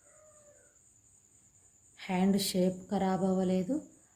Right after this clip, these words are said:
అలాగే క్లాత్ అనేది ముడత లేకోకుండా నీట్గా అయితే వచ్చేసింది.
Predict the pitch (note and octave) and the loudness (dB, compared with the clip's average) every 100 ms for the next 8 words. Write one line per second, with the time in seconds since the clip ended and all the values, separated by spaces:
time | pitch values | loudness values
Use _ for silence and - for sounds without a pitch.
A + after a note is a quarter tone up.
0 | - F#3+ F#3 F#3+ A#3+ - F3+ D#3 D#3+ G3 | -6 -2 0 0 -4 -4 -4 -2 -2 -2
1 | A3 G#3 F#3 F#3 G3 D4 F3+ E3 F#3 F#3 | 0 2 2 2 0 0 0 -2 -2 -2
2 | F3+ F3+ F3 - D#3+ D#3+ C4+ - - _ | -2 -4 -8 -8 -8 -6 -8 -10 -20 _
3 | _ - F3+ E3 E3 D#3 D3 A3 G3+ - | _ -10 -6 -4 -4 -6 -6 -6 -8 -8
4 | D3+ D3+ - D3+ | -10 -10 -12 -10